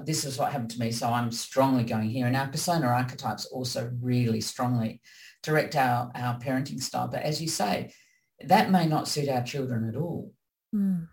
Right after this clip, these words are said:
Speaker 1: So my style suited one of my three children. What a great success rate that was. <laughs> So I had some really great lessons from them. And I think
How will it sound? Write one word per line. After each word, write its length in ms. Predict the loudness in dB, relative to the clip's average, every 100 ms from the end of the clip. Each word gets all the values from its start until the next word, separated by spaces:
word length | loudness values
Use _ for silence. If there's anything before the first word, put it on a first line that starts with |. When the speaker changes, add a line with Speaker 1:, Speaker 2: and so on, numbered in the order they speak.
| -16
Speaker 1:
So 300 | 0 0 2
my 180 | 2 4
style 360 | 2 2 2 2
suited 360 | -2 -2 -2
one 160 | -2 -2
of 140 | -2
my 160 | -2 -4
three 240 | -4 -6
children. 500 | -6 -6 -6 -6 -10 -12 _
What 120 | -6
a 40 | -4
great 320 | -2 -2 -2
success 500 | -6 -6 -6 -6 -8
rate 160 | -12 -12
that 200 | -10 -10
was. 380 | -12 -14 -20 _ -2 2
<laughs> 1300 | 2 4 2 4 0 -2 0 -4 -2 0 0 2
So 340 | 4 6 8 8
I 140 | 6
had 220 | 4 2 0
some 180 | -2
really 260 | 2 4 2
great 280 | 4 4 4
lessons 500 | 0 0 -2 -2 -2
from 180 | -2 0
them. 120 | 2
And 100 | 0
I 80 | 0
think 320 | -2 -4